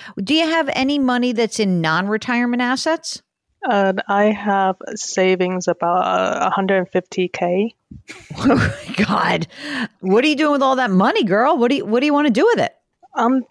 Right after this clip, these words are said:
Speaker 2: thinking about, like, uh, investing in rental property, but with the market right now, it's, <laughs> it seems too far-fetched.
Speaker 1: I think you should invest it. Forget about the rental property. Wh-, why not just put,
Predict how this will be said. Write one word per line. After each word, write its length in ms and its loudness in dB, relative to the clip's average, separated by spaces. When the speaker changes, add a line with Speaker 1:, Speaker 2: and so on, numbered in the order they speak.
Speaker 2:
thinking 400 4
about, 520 2
like, 300 0
uh, 200 4
investing 600 -2
in 180 -4
rental 460 0
property, 600 -2
but 240 0
with 200 0
the 280 0
market 500 0
right 260 -2
now, 280 -2
it's, 340 -4
<laughs> 180 -4
it 340 -4
seems 340 0
too 220 4
far-fetched. 800 0
Speaker 1:
I 100 0
think 240 -4
you 80 2
should 180 2
invest 440 0
it. 140 -8
Forget 320 0
about 240 -2
the 180 0
rental 380 -4
property. 440 -6
Wh-, 300 -2
why 220 0
not 160 0
just 180 -4
put, 220 -4